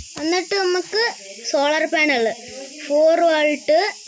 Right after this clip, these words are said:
സോളാർ പാനൽ നമുക്ക് വേണം. അതിനെ ഇത് ഇവിടെ ഇത്ര ഇങ്ങനെ ഒട്ടിക്കാനാണ് ഇത്ര. എന്നിട്ട് നമുക്ക് വേണ്ടത് ഇതുപോലത്തെ രണ്ടെണ്ണമാണ്.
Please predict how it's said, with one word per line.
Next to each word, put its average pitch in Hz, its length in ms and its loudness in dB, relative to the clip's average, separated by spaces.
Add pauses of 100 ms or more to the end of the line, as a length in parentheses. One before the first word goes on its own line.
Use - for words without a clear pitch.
സോളാർ 294 380 2
പാനൽ 294 480 2
നമുക്ക് 262 300 0
വേണം. 254 380 0 (420)
അതിനെ 415 440 2
ഇത് 359 100 0
ഇവിടെ 359 340 0
ഇത്ര 330 320 -2
ഇങ്ങനെ 311 300 2
ഒട്ടിക്കാനാണ് 277 960 -2 (760)
ഇത്ര. 247 280 -4 (1120)
എന്നിട്ട് 427 760 2
നമുക്ക് 392 300 -2
വേണ്ടത് 381 480 0
ഇതുപോലത്തെ 339 760 0
രണ്ടെണ്ണമാണ്. 269 840 0